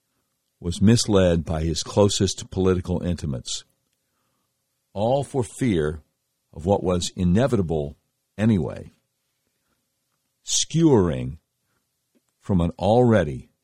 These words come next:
hostile media. I would suggest again, the reason for the seemingly inexplicable lack of gumption on Trump's part to get rid of Deborah Birx was not politics,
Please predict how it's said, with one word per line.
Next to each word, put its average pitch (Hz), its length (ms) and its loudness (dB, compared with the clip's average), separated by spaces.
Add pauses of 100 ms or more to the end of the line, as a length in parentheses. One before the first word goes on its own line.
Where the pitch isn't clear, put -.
(160)
hostile 71 800 -8
media. 67 440 -12 (1500)
I 120 140 2
would 190 140 6
suggest 175 420 2
again, 139 520 2 (880)
the 95 100 -4
reason 156 420 4
for 113 120 -2
the 92 100 2
seemingly 165 640 4
inexplicable 131 880 0
lack 135 320 0
of 104 160 -2
gumption 147 460 2
on 87 160 2
Trump's 113 360 0
part 156 400 0
to 107 80 0
get 82 220 -2
rid 87 160 0
of 71 140 -2
Deborah 76 320 -2
Birx 156 440 2
was 82 160 -4
not 113 300 2
politics, 170 720 0